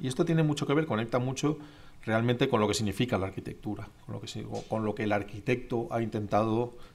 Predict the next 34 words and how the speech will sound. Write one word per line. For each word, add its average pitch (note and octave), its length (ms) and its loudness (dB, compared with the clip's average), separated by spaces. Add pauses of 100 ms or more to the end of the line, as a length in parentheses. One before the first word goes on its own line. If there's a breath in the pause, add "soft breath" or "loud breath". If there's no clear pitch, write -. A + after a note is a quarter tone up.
diseñar B2 800 2
y C3 120 -2
por A#2 180 -2
qué B2 100 0
ha A#2 40 4
elegido A2 360 -2
determinados G#2+ 460 -2
elementos C3 640 -2
y C3+ 40 -2
por A#2 140 -8
qué G#2 60 -4
los G2 120 -6
ha - 40 -8
combinado G2 380 -4
de G2+ 60 -4
esa G2 120 -8
manera. - 380 -8 (2250 loud breath)
El C3 180 6
motivo C3+ 420 8
principal F#3+ 460 6
que F3 100 6
veo E3 140 10
yo F3 160 6
para A2 160 6
animarse A2+ 360 4
a - 20 6
hacer D3 140 6
estas C#3 200 2
sesiones B2+ 320 0
de C3 60 4
arquitectura, B2 460 0
desde B2 160 4
luego, C#3 260 4
es D#3 160 0